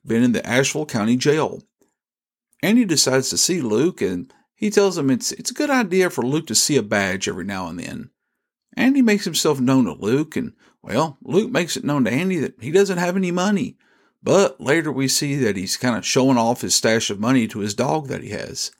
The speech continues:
Later back at the courthouse, Barney is looking out the window when he sees the investigator pull up, and Barney reinforces how he's giving him the big freeze. As the investigator comes in, we learn his name is William Upchurch,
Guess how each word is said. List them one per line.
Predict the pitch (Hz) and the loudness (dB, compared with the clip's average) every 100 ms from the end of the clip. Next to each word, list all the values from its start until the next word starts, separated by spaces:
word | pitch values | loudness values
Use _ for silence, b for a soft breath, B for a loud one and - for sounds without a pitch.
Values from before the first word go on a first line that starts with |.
| _ _ _ _ _ _ _ _ _ | _ _ _ _ _ _ _ _ _
Later | 233 254 | 2 4
back | 208 147 | 4 4
at | 127 | 2
the | - | -4
courthouse, | - 170 123 107 147 - _ _ | -2 2 2 2 0 -4 _ _
Barney | 131 196 156 | 2 2 0
is | 120 | 0
looking | 135 120 | -2 0
out | 110 107 | 0 -2
the | - | -2
window | 123 160 110 120 | -2 0 0 0
when | 113 | 0
he | 87 | -2
sees | - 127 120 | 0 2 2
the | 127 | 2
investigator | 113 139 143 107 113 107 | 2 2 0 -2 -2 -4
pull | - 107 98 | -4 -2 -2
up, | 90 - B B - | -4 -6 B B 0
and | 110 | 2
Barney | 113 143 160 | 4 4 2
reinforces | 156 170 156 165 160 139 127 | 0 -2 0 2 2 2 2
how | 131 | 2
he's | 123 | 2
giving | 151 143 | 0 2
him | 139 | 2
the | 120 | 0
big | 120 139 143 | 0 -2 -2
freeze. | - 143 139 107 92 - - _ _ _ _ _ _ _ - | -2 2 2 0 -2 -2 -2 _ _ _ _ _ _ _ -6
As | 101 | -4
the | 98 | -2
investigator | 101 135 - 147 135 135 | 2 2 2 0 0 2
comes | 143 147 156 | -2 0 0
in, | 190 208 175 135 | 2 2 0 -4
we | 113 | 0
learn | 123 131 | 2 2
his | 120 | 0
name | 110 139 | 0 0
is | 170 | -2
William | 104 110 120 131 | -2 2 4 2
Upchurch, | 175 - 143 92 - | 0 0 -2 -2 -6